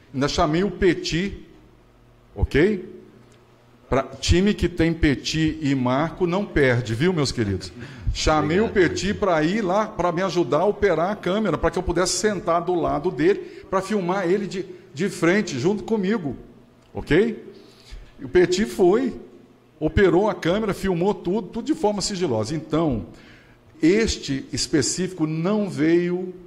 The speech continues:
Speaker 1: dos meus contatos militares, veio de um, de um contato de um amigão de época de escola, do meio civil.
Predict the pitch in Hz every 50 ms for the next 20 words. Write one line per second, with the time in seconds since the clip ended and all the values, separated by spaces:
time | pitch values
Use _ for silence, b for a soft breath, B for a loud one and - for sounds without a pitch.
0 | - - 139 160 143 147 156 160 156 - - 165 147 - - 143 139 139 - 147
1 | 147 147 151 151 - 120 110 107 107 104 - - 143 156 185 185 151 131 165 180
2 | 190 185 180 - - - B B B B B B B 127 117 160 180 180 - -
3 | 175 160 147 - - 160 165 175 175 180 143 156 190 185 185 202 226 240 247 240
4 | 180 156 165 180 185 208 233 247 226 - - - - - - - - _ _ _
5 | _ _ _ _ - - - - - 147 139 175 233 240 220 220 233 226 - 208
6 | 170 185 170 - - 185 180 190 214 226 247 226 - - - - - 170 190 160
7 | 208 226 202 202 226 233 208 - - 247 208 180 208 220 220 190